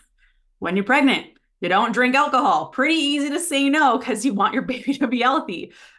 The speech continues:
Value is clear, decision is easy. But when it comes to our health and fitness, it's usually not that clear. So you need to figure out exactly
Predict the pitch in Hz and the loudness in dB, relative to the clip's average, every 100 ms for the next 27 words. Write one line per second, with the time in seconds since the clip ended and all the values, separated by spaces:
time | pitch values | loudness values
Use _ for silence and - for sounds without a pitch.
0 | - 190 190 233 262 277 - 208 214 214 | -8 0 2 2 -2 -4 0 2 2 0
1 | 254 196 185 208 220 269 269 196 160 - | -2 -2 -2 -2 0 2 2 0 -8 -8
2 | 185 202 220 214 262 269 269 277 233 247 | 0 2 2 0 -2 2 0 2 -2 -2
3 | 254 220 - 226 190 202 190 202 190 214 | -2 -2 -4 -6 -6 -4 -2 -2 0 0
4 | 180 185 190 185 175 - 185 170 214 233 | 2 0 0 -2 -2 -4 -6 0 0 0
5 | 214 202 214 254 233 214 214 180 180 175 | 0 0 -2 -4 -4 0 2 2 0 0
6 | 170 180 185 180 175 | 0 0 -2 -4 -4